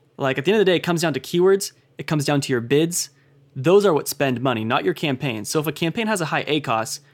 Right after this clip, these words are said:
rather than pausing the whole thing, the, the best strategy here is to open up your ad groups, check out your keywords,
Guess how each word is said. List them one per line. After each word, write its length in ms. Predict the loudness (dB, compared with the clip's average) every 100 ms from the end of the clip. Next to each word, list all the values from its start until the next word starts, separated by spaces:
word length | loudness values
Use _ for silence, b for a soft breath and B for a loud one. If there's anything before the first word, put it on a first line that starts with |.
| b b -2
rather 160 | 2
than 160 | 2 0
pausing 400 | 0 -2 0 0
the 60 |
whole 120 | 0 -2
thing, 300 | 0 0 0
the, 140 | -4 -6
the 80 | -4
best 260 | -2 -2
strategy 360 | -2 0 0 -2
here 200 | -2 0
is 160 | 0 -2
to 360 | 0 0 -2 b b _ _ -12 2
open 280 | 4 4 2
up 120 | 2
your 120 | -2
ad 240 | 0 -2
groups, 240 | 0 -2 -2
check 260 | -4 -2
out 80 | -2
your 120 | -2
keywords, 680 | -4 -2 0 2 0 0 -6